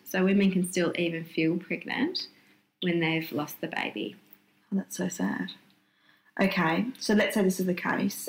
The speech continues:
Speaker 2: and you've, you've had an ultrasound and we've identified that there's no heartbeat. Is that what we're, yeah, there's no
Speaker 1: Yeah.
Speaker 2: heartbeat. So what, what would, what are the options?
Speaker 1: So it has to be confirmed that it's definitely a miscarriage because sometimes we get our dates wrong.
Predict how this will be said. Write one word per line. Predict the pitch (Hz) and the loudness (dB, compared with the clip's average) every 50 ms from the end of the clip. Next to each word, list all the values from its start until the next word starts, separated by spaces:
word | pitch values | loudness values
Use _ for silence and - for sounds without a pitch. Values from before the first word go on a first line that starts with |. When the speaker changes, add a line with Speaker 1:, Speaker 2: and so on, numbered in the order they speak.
| - - | -4 -2
Speaker 2:
and | 175 170 170 165 170 165 165 - - - _ _ _ _ _ _ | 0 0 2 0 0 0 -2 -4 -6 -8 _ _ _ _ _ _
you've, | - 170 175 175 165 165 165 - - | 0 4 4 4 4 4 0 -2 2
you've | - 170 180 180 | 2 2 2 2
had | - 196 180 | 2 2 2
an | 175 - | 4 2
ultrasound | - - - - 175 - - 190 180 170 165 170 170 180 | 2 0 -2 -4 -6 -2 0 0 2 2 2 2 2 2
and | 180 180 | 2 4
we've | 180 175 170 | 4 4 4
identified | 170 - - - - - - - - - - - | 2 2 2 2 0 0 -2 -2 -2 -2 0 -2
that | - - - - _ _ | -4 -4 -4 -10 _ _
there's | - 180 180 | 0 0 2
no | - 170 | 2 2
heartbeat. | 185 - - - - 240 262 349 - - - _ | 2 0 -2 -2 0 0 0 0 -4 -8 -4 _
Is | 233 202 | 0 0
that | - - - | 0 0 -2
what | - - | 0 0
we're, | - - - - | 0 0 0 2
yeah, | 233 190 254 269 - - | 2 2 2 2 -2 -2
there's | - 190 - | 0 2 2
no | 190 | 4
Speaker 1:
Yeah. | 190 - | 2 2
Speaker 2:
heartbeat. | - - - - - - - - _ - - - - - - - | 2 -2 -2 -4 -6 -8 -10 -16 _ -12 -10 -10 -10 -12 -12 -10
So | - - 202 185 180 180 180 180 185 - - | -2 0 2 4 6 6 6 6 4 4 2
what, | - - - - - - - - - _ _ | 0 0 0 0 -4 -10 -18 -20 -20 _ _
what | - 208 - - | -2 -2 0 0
would, | 202 190 185 - - _ _ - | 0 -2 -2 -4 -12 _ _ 2
what | 208 208 | 2 4
are | 202 185 | 4 4
the | 185 180 | 4 2
options? | 175 160 - - - - 165 - - - - - - - - - - - - - - - | 2 0 0 0 0 2 2 0 0 -2 -6 -12 -14 -18 -18 -16 -14 -14 -14 -14 -16 -6
Speaker 1:
So | - 240 240 | -2 0 0
it | 240 - 254 254 | 2 2 2 4
has | 247 277 285 277 - | 4 4 2 2 2
to | 294 277 | 4 6
be | 262 240 | 6 6
confirmed | - - 220 202 - - 180 180 175 180 175 | 4 2 0 0 0 0 2 4 4 4 4
that | 165 - | 2 -2
it's | - - - | -4 -4 -2
definitely | 170 180 175 - - 170 165 | -2 -2 -2 -2 -2 -2 0
a | 165 | 0
miscarriage | 156 156 - - - - 151 - - - - - - - - - - | 0 -2 -4 -6 -4 -4 -2 -2 -2 -4 -4 -4 -4 -4 -4 -4 -6
because | - - - 185 180 180 180 180 - - - - - - - _ _ - | -6 -2 2 4 4 4 2 2 -2 -10 -16 -20 -20 -20 -20 _ _ 0
sometimes | 214 220 214 240 240 240 240 | 2 2 4 4 4 2 4
we | 233 202 | 2 2
get | 185 180 175 175 | 2 2 2 2
our | 170 170 | 2 0
dates | 165 165 151 156 - - - - | 0 0 0 0 -2 -6 -8 -8
wrong. | - - - 233 339 | -6 -2 0 0 0